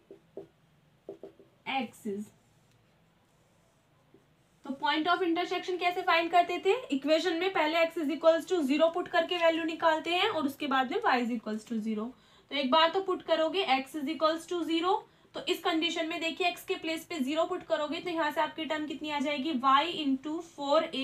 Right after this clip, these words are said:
square is equals to eight A की क्यूब, तो four टू जा एट ए स्क्वायर से ए square cancel out, तो यहाँ से y की value कितनी आ गई बच्चों, टू ए आ गई। ठीक है,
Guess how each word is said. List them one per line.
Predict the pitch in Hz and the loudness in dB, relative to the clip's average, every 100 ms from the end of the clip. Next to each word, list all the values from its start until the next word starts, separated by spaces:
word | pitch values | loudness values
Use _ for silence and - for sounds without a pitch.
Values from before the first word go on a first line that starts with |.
| 302 | -6
square | 311 - 302 | -8 -6 -6
is | 285 254 | -4 -6
equals | 269 277 269 269 | -6 -6 -8 -8
to | 349 403 415 _ - - - 254 | -2 -2 -2 _ -20 -20 -10 -2
eight | 302 349 381 | 0 -2 -4
A | 247 285 269 | -6 -6 -4
की | 330 339 | -6 -2
क्यूब, | 359 392 - | 0 0 -2
तो | 285 269 | -8 -6
four | 294 302 302 | 0 0 0
टू | 330 311 | -2 0
जा | 359 381 - | 2 2 0
एट | 254 339 - | -2 -4 -6
ए | 247 285 320 | -6 -6 -6
स्क्वायर | - 320 302 294 | -6 -4 -4 -4
से | 370 453 480 - | -4 -4 -6 -8
ए | 269 294 | -6 -6
square | - 320 311 320 | -6 -2 -2 0
cancel | 302 294 320 311 | -2 -2 -2 2
out, | 339 381 | 2 2
तो | 320 | 0
यहाँ | 302 277 | -2 -2
से | 302 | -2
y | 277 285 269 | 0 0 0
की | 330 | 2
value | 330 320 | 2 2
कितनी | 359 - 330 | -6 -6 0
आ | 330 | 2
गई | 330 349 | 2 -2
बच्चों, | 381 - 370 269 - _ _ _ - | -4 0 0 0 -8 _ _ _ -8
टू | 339 349 | -4 -2
ए | 370 | 4
आ | 370 370 | 8 8
गई। | 349 392 - - _ _ _ - | 6 -2 -2 -16 _ _ _ -10
ठीक | 262 | -2
है, | 381 | 0